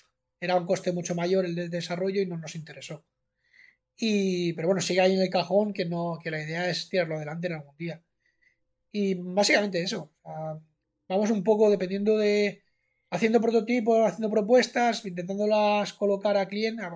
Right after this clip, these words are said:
a publishers, que serían los juegos comerciales que desarrollamos.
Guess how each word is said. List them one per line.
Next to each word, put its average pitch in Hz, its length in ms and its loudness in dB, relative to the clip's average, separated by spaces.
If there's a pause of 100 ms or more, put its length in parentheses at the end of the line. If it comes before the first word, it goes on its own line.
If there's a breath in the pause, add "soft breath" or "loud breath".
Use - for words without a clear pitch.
(120)
a 160 60 -8
publishers, 226 640 0 (840)
que 170 80 -2
serían 185 240 2
los 180 100 2
juegos 196 280 0
comerciales 190 440 2
que 202 80 -2
desarrollamos. 233 720 -2